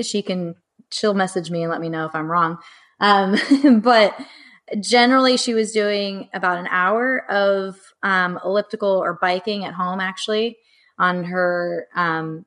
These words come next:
trainer at home on Mondays and Fridays. And then every two to three weeks, she would take a Monday off completely.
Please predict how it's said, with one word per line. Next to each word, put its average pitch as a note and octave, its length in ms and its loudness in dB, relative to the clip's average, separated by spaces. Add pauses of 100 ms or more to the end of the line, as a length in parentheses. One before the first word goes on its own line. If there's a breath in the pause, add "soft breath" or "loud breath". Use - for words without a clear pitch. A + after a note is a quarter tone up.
(100)
trainer F3 360 -4
at F3 100 -2
home F3 420 -4 (560 soft breath)
on E3+ 520 2 (220)
Mondays G3+ 420 0
and B3 140 0
Fridays. E3+ 640 -4 (640)
And F#3+ 200 0
then F3+ 420 -2 (100)
every G3 580 2
two A#3 200 2
to G#3 80 4
three G3+ 240 0
weeks, F#3 260 0
she - 140 0
would F3+ 100 0
take E3+ 220 -2
a E3+ 40 0
Monday D#3+ 320 -4
off - 400 -6 (280)
completely. - 600 -8